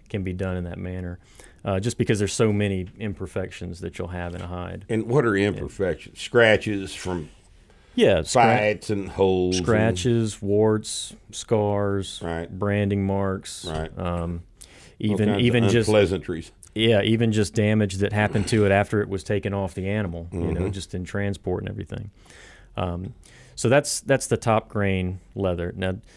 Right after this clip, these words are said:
Speaker 1: something about the top grain leather and the next layer, I'm sorry, the full grain and the top grain, which is the next layer down, is they have the same, um, uh, I guess you'd call it, uh,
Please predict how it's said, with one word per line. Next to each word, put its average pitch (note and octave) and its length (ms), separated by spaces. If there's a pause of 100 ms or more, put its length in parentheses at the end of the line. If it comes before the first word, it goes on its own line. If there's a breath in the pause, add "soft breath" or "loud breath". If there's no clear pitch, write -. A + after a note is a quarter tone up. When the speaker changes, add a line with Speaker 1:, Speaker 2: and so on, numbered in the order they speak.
Speaker 1:
something C#3+ 360
about A2+ 280
the - 80
top A2 280
grain G#2 240
leather G#2 280
and F#2 240
the F#2 80
next B2 320
layer, F#2+ 260
I'm F#2+ 140
sorry, F#2+ 240
the F2 80
full B2 300
grain F#2+ 540
and F#2 180
the F2 60
top C3+ 340
grain, F2+ 500
which F#2+ 220
is F#2 140
the F#2+ 80
next G2+ 280
layer F#2 220
down, F2 380 (520 soft breath)
is G2 180
they G#2 140
have A2 540
the G2 100
same, A2+ 800
um, F2 460 (880)
uh, F2 400 (1080 soft breath)
I G#2 60
guess G#2 200
you'd G2+ 100
call G#2 240
it, F#2+ 180
uh, F2+ 220